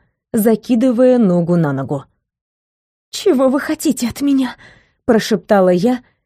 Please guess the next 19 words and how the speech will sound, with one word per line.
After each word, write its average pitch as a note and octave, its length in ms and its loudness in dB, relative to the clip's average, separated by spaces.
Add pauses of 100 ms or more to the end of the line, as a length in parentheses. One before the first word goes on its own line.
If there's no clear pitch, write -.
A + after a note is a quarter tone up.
еле A#3+ 360 4
шевеля G#3 460 2
онемевшими F#3+ 600 0
губами. D#3+ 520 -2 (680)
«Милая, F#3 760 2 (460)
как A3 240 -4
же F3 140 -2
ты G#3+ 140 0
глупа G3 500 2
и G3 140 2
наивна. D#3+ 640 -4 (540)
Ну G#4 180 4
какая G#3+ 480 2
из F#3+ 80 0
тебя G3 320 2
старшая F#3 640 0
Дахани, F3 580 0
сама A#3+ 400 0
подумай, D3+ 500 -2